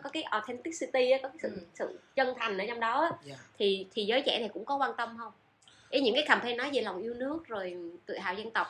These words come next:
Speaker 1: đó có phải là động lực để em tự, để em xài những cái local brand không?
Speaker 3: Ừ.
Speaker 1: Hay là không?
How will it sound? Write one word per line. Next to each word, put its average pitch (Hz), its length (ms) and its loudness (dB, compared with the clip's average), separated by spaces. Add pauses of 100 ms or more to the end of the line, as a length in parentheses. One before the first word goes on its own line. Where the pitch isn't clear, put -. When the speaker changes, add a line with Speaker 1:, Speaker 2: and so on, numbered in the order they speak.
(120)
Speaker 1:
đó 240 140 -4
có 311 60 -2
phải 220 100 0
là 180 100 -2
động 160 200 -4
lực 170 100 -6
để 175 120 -6
em 214 120 -8
tự, 131 220 -10
để 175 120 -8
em 208 140 -6
xài 175 260 -2
những 175 160 -4
cái 247 100 -8
local 196 300 -6
brand 190 220 -12
không? - 80 -20 (140)
Speaker 3:
Ừ. - 60 -20 (480)
Speaker 1:
Hay 202 120 -6
là 185 80 2
không? 190 200 -6